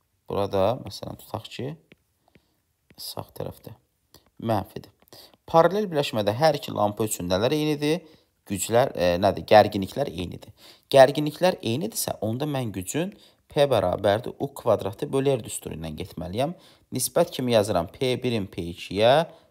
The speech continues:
bərabərdir R ikinin R birə. Güc, çünki gərginliyin sabit qiymətində müqamətlə tərs asılıdır. Deməli, R iki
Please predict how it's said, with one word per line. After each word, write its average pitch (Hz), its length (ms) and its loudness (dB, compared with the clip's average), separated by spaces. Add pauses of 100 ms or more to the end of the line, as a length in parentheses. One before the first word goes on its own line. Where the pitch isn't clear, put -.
(120)
bərabərdir 95 840 2
R 95 240 -6
ikinin 110 480 -8
R 87 200 -4
birə. - 220 -10 (580)
Güc, 127 240 -6
çünki 113 400 -4 (340)
gərginliyin 95 480 4
sabit 87 460 -2
qiymətində 127 420 -4
müqamətlə 101 600 -2
tərs - 260 -6
asılıdır. - 400 -14 (1080)
Deməli, 165 320 6
R 170 180 6
iki 139 300 0